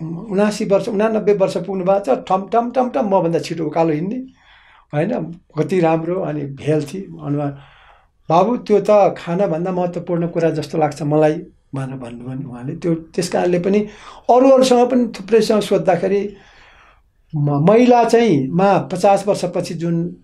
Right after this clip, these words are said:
यो रजस्वला, अ, सकिन्छ, त्यसपछि त्यो सेक्सको डिजायर कम हुँदै, हुँदै, हुँदै गएर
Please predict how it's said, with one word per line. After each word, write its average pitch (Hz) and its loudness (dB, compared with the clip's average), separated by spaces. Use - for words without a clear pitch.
यो 147 0
रजस्वला, 160 2
अ, 139 -4
सकिन्छ, 160 -2
त्यसपछि 180 -4
त्यो 175 2
सेक्सको 175 -2
डिजायर 156 2
कम 160 -8
हुँदै, 147 0
हुँदै, 143 -2
हुँदै 139 -2
गएर 139 0